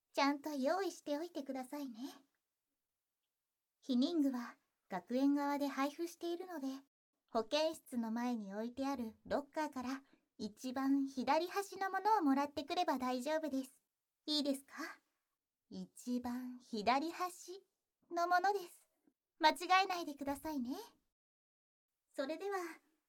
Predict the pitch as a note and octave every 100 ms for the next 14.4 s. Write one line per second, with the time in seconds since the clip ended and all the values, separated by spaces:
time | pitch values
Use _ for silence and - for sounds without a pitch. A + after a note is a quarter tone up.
0 | _ _ G4+ G4+ G4 - C#4 A#3 A#3 B3
1 | C4+ C#4 D4+ D4+ B3 - D#4 E4+ - _
2 | _ _ _ - C4 C#4 C#4 D4 C#4+ D4
3 | C#4+ C#4+ D4+ D#4 E4 C#4 C4 _ _ _
4 | A3 B3 B3+ C#4 D4 C4+ D#4 F4 - C#4+
5 | C#4 - _ _ _ D4+ E4 E4+ - G4
6 | G4+ G4+ G#4 C5 - _ _ _ _ _
7 | _ _ _ _ _ _ _ _ _ G#4
8 | G4+ E4+ - - _ _ _ _ G#4+ A4+
9 | G4+ D#4+ D4 - _ _ _ _ _ B3+
10 | C#4+ G4+ A4+ A#4 G#4+ G#4+ G#4 - G4 F#4+
11 | F#4 G4 F#4+ F4+ F4+ F4+ - F#4 - F#4
12 | F4 - _ _ _ _ _ _ _ _
13 | _ _ _ _ _ _ _ - - E3
14 | A3+ C#4+ D4+ E4